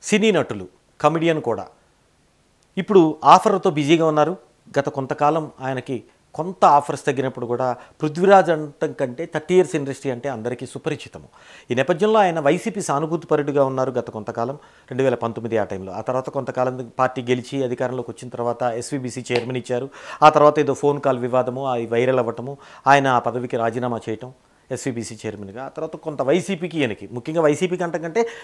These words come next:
జగన్కి పృథ్వీరాజ్కి గ్యాప్ వచ్చిందని చెప్పొచ్చు. ఆ తర్వాత ఆయన జనసేన పార్టీలో చేరారు, జనసేన సానుభూతిపరుడుగా ఉన్నాడు. ఈ నేపథ్యంలోనే పవన్ కళ్యాణ్ మీద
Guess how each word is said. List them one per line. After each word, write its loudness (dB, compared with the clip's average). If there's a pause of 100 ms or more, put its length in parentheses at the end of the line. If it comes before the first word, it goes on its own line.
జగన్కి 4
పృథ్వీరాజ్కి 0
గ్యాప్ 0
వచ్చిందని -8
చెప్పొచ్చు. -10
ఆ -2
తర్వాత 2
ఆయన 0
జనసేన -4
పార్టీలో -8
చేరారు, -6 (340)
జనసేన 0
సానుభూతిపరుడుగా -4
ఉన్నాడు. -12 (340)
ఈ 6
నేపథ్యంలోనే 6 (500)
పవన్ 10
కళ్యాణ్ 6
మీద 0